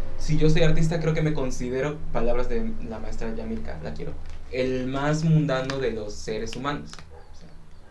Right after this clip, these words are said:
no, no, no. Lo que sí creo es que se abren un poco los canales de percepción y uno ve las cosas de manera distinta, ¿no? ¿A qué, a qué voy con esto?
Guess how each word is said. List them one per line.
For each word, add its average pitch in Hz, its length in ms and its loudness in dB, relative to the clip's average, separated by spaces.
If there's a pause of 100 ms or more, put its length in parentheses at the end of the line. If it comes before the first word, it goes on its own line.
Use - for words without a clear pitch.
(360)
no, 117 220 -8
no, 117 220 -8
no. 117 240 -10 (400)
Lo 123 160 -4
que 127 100 -4
sí 196 260 -10
creo 165 460 0 (1900)
es 139 240 -6
que 160 120 -4
se 139 200 0
abren 139 240 -2
un 139 80 -10
poco 135 200 -8
los 123 160 -6
canales 120 440 -4
de 120 100 -4
percepción 185 480 -8
y 202 60 -8
uno 190 200 -6
ve 170 120 -4
las 170 140 -2
cosas 156 260 -4
de 156 80 -4
manera 95 300 -10
distinta, 78 520 -16
¿no? - 120 -12 (1160)
¿A 123 160 -8
qué, 160 200 0
a 151 120 -4
qué 170 80 -6
voy 165 160 -4
con 131 200 -6
esto? 104 340 -12